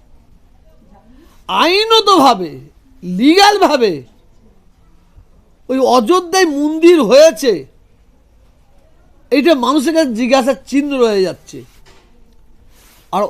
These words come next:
অযোধ্যাতে ইনশাআল্লাহ একদিন বাবরি মসজিদও হবে,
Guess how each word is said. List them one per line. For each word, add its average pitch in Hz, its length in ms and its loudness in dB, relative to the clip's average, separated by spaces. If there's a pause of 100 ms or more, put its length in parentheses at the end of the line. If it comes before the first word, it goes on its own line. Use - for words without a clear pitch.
(120)
অযোধ্যাতে 302 600 2 (120)
ইনশাআল্লাহ 277 680 0 (1300)
একদিন 254 400 2 (840)
বাবরি 208 480 0 (100)
মসজিদও 339 460 2
হবে, 254 220 0